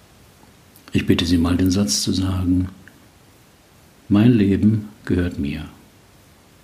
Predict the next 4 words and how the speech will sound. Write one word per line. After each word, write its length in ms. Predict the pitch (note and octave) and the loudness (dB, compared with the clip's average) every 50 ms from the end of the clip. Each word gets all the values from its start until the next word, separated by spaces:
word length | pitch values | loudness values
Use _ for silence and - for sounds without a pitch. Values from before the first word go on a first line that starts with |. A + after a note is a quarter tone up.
| _ _ _ _ _ _ _ _ _ _ - _ _ _ - - _ _ _ _ _ _ _ - - _ _ _ _ _ _ - - - | _ _ _ _ _ _ _ _ _ _ -20 _ _ _ -20 -20 _ _ _ _ _ _ _ -20 -20 _ _ _ _ _ _ -16 -8 -6
Die 80 | - - | -4 -4
Klientin 440 | - E2 D#2+ C#2+ - - F#2 F2 | -2 -2 -4 -4 -4 -6 -6 -6
reagierte 460 | E2+ F2+ F2+ E2+ E2 - G#2+ F#2+ G2+ F#2+ | -4 -4 -4 -4 -2 -2 -2 0 -2 -4
sofort. 540 | F2+ G2+ G2+ - - F#2 D#2+ C#2+ C#2 - | -4 -6 -6 -6 -8 -8 -8 -10 -12 -16